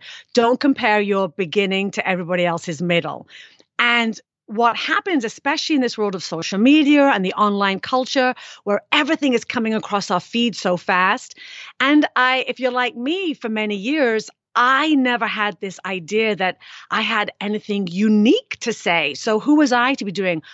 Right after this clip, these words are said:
a book, a brand, an online course? And so whether you see it as perfection, like you had said, or you see it as a lack of confidence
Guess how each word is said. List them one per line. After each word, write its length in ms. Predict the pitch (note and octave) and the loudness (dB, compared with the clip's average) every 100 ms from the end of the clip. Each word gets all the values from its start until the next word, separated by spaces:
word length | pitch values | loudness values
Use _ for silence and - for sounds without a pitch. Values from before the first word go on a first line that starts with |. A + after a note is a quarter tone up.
| - | -4
a 80 | A#3+ | -2
book, 380 | F3+ G3+ F#3+ - G3+ | 0 -2 -2 -4 -6
a 80 | |
brand, 560 | F3+ G3 F#3 F3+ F3+ F3 | -4 -2 0 2 0 -4
an 120 | E3+ | -6
online 500 | - F#3+ F#3 F3 E3+ | -4 -2 0 -2 -4
course? 480 | - F3+ E3+ E3+ - - - - - _ - | -6 -6 -4 -6 -12 -20 -20 -20 -20 _ -2
And 180 | B3 A#3 | 0 2
so 440 | C#4 B3+ B3 - _ | 4 6 4 0 _
whether 320 | A3+ C4 D4+ | -2 0 2
you 140 | F4+ F4 | 0 -4
see 220 | - C#4 | -2 -2
it 60 | B3 | -2
as 80 | |
perfection, 640 | - A3 - G3+ - - F#3 | -6 -8 -4 -4 -4 -6 -6
like 200 | F3+ - | -8 -8
you 80 | F#3 | -10
had 120 | E3 | -8
said, 440 | - E3 E3+ E3+ - _ _ - - | -4 -2 -4 -8 -16 _ _ -16 2
or 280 | B3 B3+ C#4 | 6 6 4
you 120 | B3 | 0
see 280 | - B3 A#3 | -4 -2 0
it 80 | A3 | 0
as 140 | G#3 G3 | -4 -4
a 80 | |
lack 300 | F#3 F#3 A3 | -4 -4 -4
of 140 | A#3 - | -6 -10
confidence 760 | - G3+ - A3+ B3+ D#4 - | -6 -6 -4 -2 2 2 0